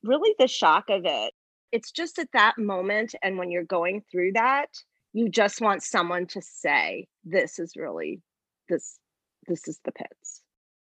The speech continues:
I mean, if you think about, ex-, you know, "Accept the good,"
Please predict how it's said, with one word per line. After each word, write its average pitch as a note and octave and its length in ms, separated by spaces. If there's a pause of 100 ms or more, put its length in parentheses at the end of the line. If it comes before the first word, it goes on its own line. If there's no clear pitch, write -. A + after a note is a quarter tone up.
(140)
I G3+ 60
mean, G3 180
if - 120
you G#3+ 160
think G#3+ 200
about, F3+ 460
ex-, - 300 (140)
you G3 120
know, E3 340
"Accept - 420
the G#3 100
good," F3 460